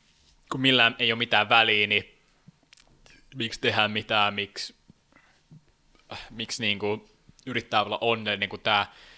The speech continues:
Everything Everywhere All at Once, se on sitten, se valitsi sen vähän e-, epäkyynisemmän suunnan, just, se, just sen kautta, että jos millään ei oo mitään väliä, on loput-, loputon määrä aikajanoja ja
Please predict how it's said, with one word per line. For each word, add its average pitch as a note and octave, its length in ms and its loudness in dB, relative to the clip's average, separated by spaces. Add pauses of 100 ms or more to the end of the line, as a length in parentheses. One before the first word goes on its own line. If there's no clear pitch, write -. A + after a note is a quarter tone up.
(200)
Everything A2+ 400 -2
Everywhere G#2+ 460 -2
All A2 140 -2
at G#2+ 180 -4
Once, G#2 220 0
se A2 80 -2
on G#2+ 100 -2
sitten, G#2+ 320 0 (720)
se A#2 140 -2
valitsi A2+ 320 4
sen A2 120 0
vähän A2+ 220 4
e-, - 240 -10 (220)
epäkyynisemmän A2 1160 0
suunnan, G#2 640 -2 (640)
just, G#2 220 -6
se, - 140 -2 (140)
just A2+ 160 -8
sen G2 120 -2
kautta, G2 300 -6
että F#2+ 80 -2
jos - 120 -4
millään A#2 340 0
ei A2 100 0
oo G#2+ 60 -4
mitään G#2+ 360 -2
väliä, G#2+ 380 2 (220)
on A2 120 -8
loput-, A2 340 -4
loputon G2+ 560 -4 (280)
määrä G2+ 440 0 (580)
aikajanoja G2+ 800 0
ja F#2+ 240 -2